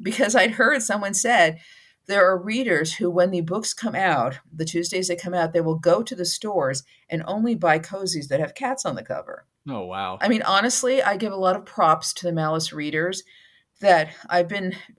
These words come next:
Speaker 1: you know, nominated and have won with a big old Basset Hound on the cover,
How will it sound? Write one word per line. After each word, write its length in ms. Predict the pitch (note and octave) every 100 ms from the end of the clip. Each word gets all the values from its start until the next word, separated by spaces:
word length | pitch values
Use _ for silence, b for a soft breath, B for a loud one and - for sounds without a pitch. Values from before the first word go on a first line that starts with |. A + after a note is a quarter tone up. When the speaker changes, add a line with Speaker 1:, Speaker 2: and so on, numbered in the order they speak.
| -
Speaker 1:
you 100 | F3+
know, 180 | D3+ D3
nominated 760 | E3 E3 E3+ E3 D#3+ D#3+ D#3 D3+
and 240 | D#3 D#3
have 220 | D#3+ C#3
won 640 | D3+ F#3+ A3+ D#3 D3+ D#3+ D#3+ b -
with 400 | G3 C4 A3 E3
a 60 | E3+
big 320 | D#3+ - G#3
old 240 | G3 G3 F3
Basset 400 | F#3 A3 A3+ G3
Hound 180 | D3+ D3
on 100 | C#3
the 80 | C3+
cover, 360 | C3 B2 -